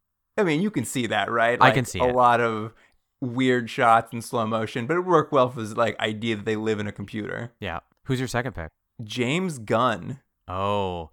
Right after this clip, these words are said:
Speaker 2: and very timely, too, seeing as he just got fired off of, uh, every movie ever.
Speaker 1: It's true. He needs the work,
Speaker 2: Yeah.
Speaker 1: first of all. But also, I kind of feel like he'd put a lot of memes in it. It'd be a lot of internet humor. <laughs>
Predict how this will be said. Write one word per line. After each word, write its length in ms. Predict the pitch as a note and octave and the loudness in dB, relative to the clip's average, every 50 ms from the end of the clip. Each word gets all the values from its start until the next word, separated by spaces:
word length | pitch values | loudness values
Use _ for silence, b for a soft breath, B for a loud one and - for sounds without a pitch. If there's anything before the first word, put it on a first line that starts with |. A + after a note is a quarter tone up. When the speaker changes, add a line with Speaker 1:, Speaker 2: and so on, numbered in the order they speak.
| _ _ - | _ _ -6
Speaker 2:
and 120 | C3+ B2+ | -2 2
very 200 | C#3 D#3 E3+ D#3+ | 4 4 4 4
timely, 380 | - - C#3 D3 D#3 C3+ G#2+ G2 | 2 2 2 2 2 0 -2 -4
too, 240 | - - C3+ B2 | -4 -4 -6 -6
seeing 180 | - - G2+ G2 | -4 -6 -6 -8
as 120 | F#2+ - | -8 -8
he 80 | - G2 | -10 -10
just 180 | - G#2+ - - | -10 -10 -6 -6
got 140 | G2+ F2+ | -6 -8
fired 420 | - - - F2+ F2+ G2 G2 F2+ E2+ | -8 -8 -4 -4 -2 -2 -2 -4 -4
off 260 | E2 E2 E2+ E2 - | -6 -8 -8 -8 -10
of, 160 | F2+ E2 D#2+ | -14 -12 -8
uh, 220 | E2 E2 E2 D#2+ D#2+ | -8 -6 -6 -6 -6
every 220 | - G2+ G2 G2 | -8 -6 -6 -6
movie 260 | F2+ F#2+ F#2+ F2+ F2 E2 | -8 -8 -8 -8 -6 -8
ever. 300 | F2+ - F2 D#2+ D#2 _ _ _ _ _ - | -6 -6 -8 -10 -10 _ _ _ _ _ -8
Speaker 1:
It's 140 | C3 - - | -8 -8 -2
true. 200 | - F#3+ C#3 A2 | 0 0 0 2
He 120 | A2+ B2+ | 0 -2
needs 320 | B2+ C3 C#3+ D#3 D#3+ D#3+ | -2 -2 -2 -2 -4 -2
the 80 | D3 D3 | -4 -2
work, 460 | B2+ A2 G#2 - - - _ - _ _ _ _ | -2 0 -2 -4 -4 -8 _ -20 _ _ _ _
Speaker 2:
Yeah. 100 | - C4 | -4 0
Speaker 1:
first 240 | - A2 A2 - - | 0 0 0 0 -8
of 80 | G2+ - | -10 -8
all. 380 | - - - - C3+ C3+ _ _ _ _ _ _ _ _ - | -6 -6 -6 -8 -10 -12 _ _ _ _ _ _ _ _ -2
But 120 | D3+ E3 | 2 6
also, 340 | D#3+ D#3+ E3 - G3+ F3 D#3+ | 6 6 6 6 4 6 6
I 160 | C#3 D3 D3 | 6 6 4
kind 220 | D3 - D#3 D3+ | 4 0 0 0
of 80 | D3+ - | 0 -4
feel 200 | - D3+ C#3 C3 | -4 -2 0 2
like 460 | B2+ B2 A#2+ A2+ A2+ A2 - - b b b b - | 4 4 4 4 2 0 -6 -10 b b b b -12
he'd 220 | D3+ C#3+ D#3+ C#3+ | -6 -6 -6 -4
put 140 | - E3+ C#3+ | -2 0 2
a 40 | C3 | 4
lot 200 | B2 A2+ G#2+ A2 | 6 6 4 4
of 100 | G#2+ G#2 | 2 -2
memes 480 | A2+ C#3+ E3+ F#3 F#3+ G3 F#3+ F3+ E3+ | -2 -2 -2 -2 -2 -2 -2 0 0
in 140 | F#3 F3+ F3+ | 0 0 2
it. 140 | F3+ F3 - | 2 0 0
It'd 120 | - C3 | -2 -4
be 80 | A#2 B2+ | 0 0
a 80 | A#2+ A#2+ | 2 4
lot 160 | A#2 A2 A2 | 4 4 4
of 60 | G#2+ - | 2 -2
internet 440 | B2 C3+ D3 F3 D#3+ D3+ D3+ D#3+ D#3 | -2 -4 -4 -4 -2 0 0 0 0
humor. 580 | - F3 D#3+ D#3+ D#3+ D#3+ E3 E3 F3 D#4+ - - | -2 -4 -2 -2 0 0 0 0 0 -2 -4 -8
<laughs> 60 | - | -12